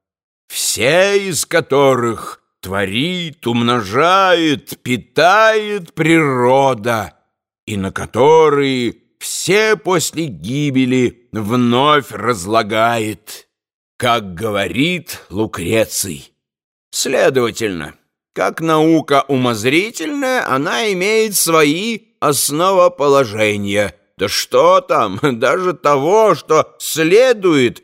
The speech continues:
не исполнить надлежащим образом, если не усвоено общее правило,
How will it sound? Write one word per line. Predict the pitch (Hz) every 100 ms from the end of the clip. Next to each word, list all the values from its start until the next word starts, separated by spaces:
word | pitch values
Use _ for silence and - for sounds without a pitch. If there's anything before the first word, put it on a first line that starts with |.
| _
не | 107 160 202 185
исполнить | - - - 254 240 220 185 139 - -
надлежащим | 143 139 160 143 170 151 - 156 208
образом, | 262 220 139 110 110 95 _ _ -
если | 104 170 156 175
не | 165
усвоено | 170 151 - 151 214 226 214 202
общее | 185 214 202 - 190 202
правило, | - 214 208 170 123 107 85